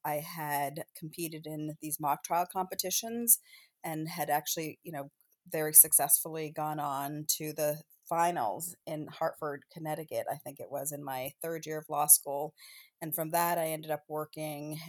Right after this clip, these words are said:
in an internship, uh, at the D A's office. And I really thought, "Oh my God, this is incredible. I could actually be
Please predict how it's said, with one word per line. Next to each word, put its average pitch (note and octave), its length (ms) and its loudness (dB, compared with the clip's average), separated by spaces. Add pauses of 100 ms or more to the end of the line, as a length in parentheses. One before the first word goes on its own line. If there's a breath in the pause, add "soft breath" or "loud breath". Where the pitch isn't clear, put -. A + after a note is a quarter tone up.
(140)
in D#3 80 -6
an D3+ 100 -4
internship, D#3 680 -4 (260)
uh, E3 60 -4 (100)
at D#3 180 -8
the D#3 80 -8
D D#3+ 200 -8
A's D#3+ 200 4
office. D3+ 680 4
And E3 100 -8
I E3 120 -6 (160)
really F3+ 380 -2
thought, D#3 360 0
"Oh F#3 100 -4
my F3 140 -4
God, F3+ 280 0 (220)
this - 160 6
is F3 120 4
incredible. F3 600 -2 (380)
I D#3+ 100 -2
could E3 200 -10
actually D#3 800 0 (420)
be D#3 520 0